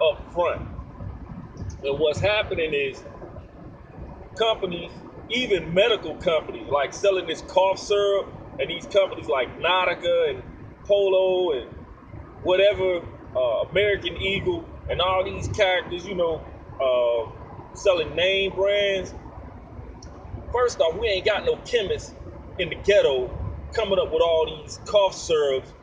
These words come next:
that's making jokers high, talking about they leaning and all this kind of stuff. These jokers too stupid to sit down and come up with some shit like that. So what's happening is these cough syrup companies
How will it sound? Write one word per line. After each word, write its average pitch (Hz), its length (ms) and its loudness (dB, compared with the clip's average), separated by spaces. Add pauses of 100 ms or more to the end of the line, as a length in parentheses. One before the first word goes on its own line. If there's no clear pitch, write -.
(120)
that's 127 160 -4
making 185 340 0
jokers 165 300 -2
high, 151 460 2 (240)
talking 165 240 -2
about 156 200 2
they 156 160 -4
leaning 156 600 -4 (240)
and 131 100 0
all 156 220 2
this 156 160 -6
kind 139 220 -2
of 117 60 -10
stuff. 120 260 -2 (420)
These 247 220 -4
jokers 190 280 2
too 233 140 -10
stupid 226 560 -6
to 143 80 -8
sit - 300 -6
down 143 440 2 (320)
and 127 280 -2 (300)
come 175 160 -2
up 143 200 -2
with 127 80 -4
some - 180 -12
shit - 280 -4
like 123 260 -2
that. 113 240 -2 (280)
So 170 100 -2
what's 170 160 -2
happening 214 480 0
is 156 200 -4 (560)
these 196 200 -4
cough 220 300 2
syrup 208 380 2
companies 190 520 0